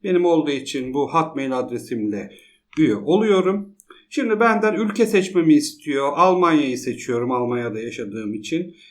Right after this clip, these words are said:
İsim, soy isim giriyorum. Buraya kendi kişisel bilgilerimi giriyorum.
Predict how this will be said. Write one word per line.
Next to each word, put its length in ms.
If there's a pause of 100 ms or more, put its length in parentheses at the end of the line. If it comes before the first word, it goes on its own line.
(160)
İsim, 400
soy 240
isim 320
giriyorum. 640 (1160)
Buraya 280
kendi 520 (220)
kişisel 420
bilgilerimi 540
giriyorum. 580